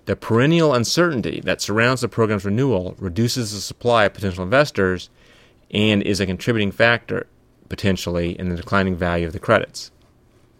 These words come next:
The author also suggests that Congress should also consider additional measures that would boost the supply of eligible investments and investor demand for new market tax credits, such as allowing new market tax credits to offset the alternative minimum tax.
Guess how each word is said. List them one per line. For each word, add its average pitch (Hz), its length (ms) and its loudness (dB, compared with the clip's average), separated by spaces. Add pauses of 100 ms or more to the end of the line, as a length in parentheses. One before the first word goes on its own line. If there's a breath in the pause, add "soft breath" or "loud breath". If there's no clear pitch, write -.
(840 soft breath)
The 113 100 2
author 110 280 6
also 160 240 6
suggests 92 540 0
that 87 120 -8
Congress 104 460 0
should 95 260 -4
also 117 280 2
consider 104 360 0
additional 113 400 -2
measures 92 380 0
that 95 100 -4
would 92 100 -8
boost 98 220 -2
the 98 80 -6
supply 117 460 -2
of 90 80 -2
eligible 92 320 -2
investments 90 760 -2 (380 soft breath)
and 104 200 0
investor 98 360 2
demand 98 400 -2
for 95 80 -8
new 92 120 0
market 90 280 -2
tax 87 200 -6
credits, - 540 -2 (640 soft breath)
such 113 260 4
as 101 120 2
allowing 101 420 4
new 98 120 2
market 92 260 0
tax 90 220 -4
credits 98 260 0
to - 100 -8
offset 95 540 0
the 92 60 -4
alternative 90 340 -2
minimum 92 260 0
tax. - 580 -12